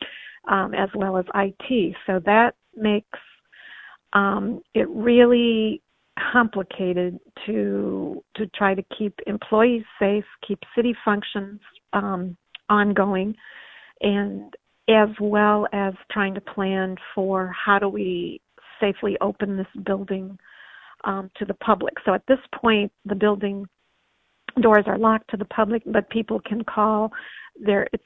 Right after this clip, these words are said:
it's open by appointment, or if they need to come to the police services desk, which is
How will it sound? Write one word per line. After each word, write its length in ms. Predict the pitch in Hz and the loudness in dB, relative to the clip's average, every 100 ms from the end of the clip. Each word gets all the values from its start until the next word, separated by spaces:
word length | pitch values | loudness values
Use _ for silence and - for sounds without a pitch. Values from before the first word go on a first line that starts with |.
| - | -6
it's 120 | - | 4
open 240 | 220 - 214 | 4 4 4
by 140 | 220 | 4
appointment, 680 | 226 - 220 208 208 208 214 | 4 0 -2 0 0 0 -2
or 140 | 202 196 | -2 -2
if 80 | |
they 100 | 208 | -2
need 240 | 202 202 190 | -6 -6 -8
to 80 | 208 _ - | -16 _ -12
come 140 | - 208 | -4 -2
to 60 | |
the 100 | 202 | -2
police 280 | 202 - 214 - | -4 -2 -4 -2
services 400 | 214 202 208 214 196 | -2 -2 -4 -10 -6
desk, 260 | 196 180 233 - - | -2 -2 -2 -12 -10
which 180 | 202 | -8
is 120 | - | -6